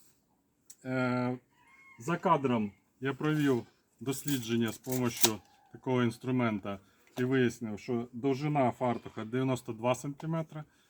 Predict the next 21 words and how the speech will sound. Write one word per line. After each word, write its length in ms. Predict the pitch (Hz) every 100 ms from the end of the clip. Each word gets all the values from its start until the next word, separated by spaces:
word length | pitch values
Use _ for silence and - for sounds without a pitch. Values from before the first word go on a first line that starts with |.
| _ _
ширина 580 | - 147 156 156 139 120
фартуха 680 | 131 120 117 107 113 101 95 _ _ _ _
п'ятдесят 400 | 131 123 147 131 - _ _ _ _ 107
дев'ять 400 | 123 120 123 120
сантиметрів, 760 | 143 127 156 160 160 160 165 - - - _ _ - 117
е, 60 |
ширина 840 | - - 139 143 143 147 139 131 -
по 120 | 135
груді, 480 | 131 135 135 170 208 - _ _ _ - 127
е, 200 | 123 117
двадцять 420 | 139 151 165 139
дев'ять 280 | 135 110 -
сантиметрів. 640 | 104 - 104 95 - 98 -
Але, 380 | 143 185 208 - _ _ _ - - _ 208
ну, 120 | 175
і, 200 | 123 120
і 40 |
карман 540 | 120 143 165 190 208 - - - - _ _ _ _ _ -
дванадцять 640 | 131 151 160 143 135 -
на 80 | 135
дванадцять 760 | 127 151 190 233 - 208 -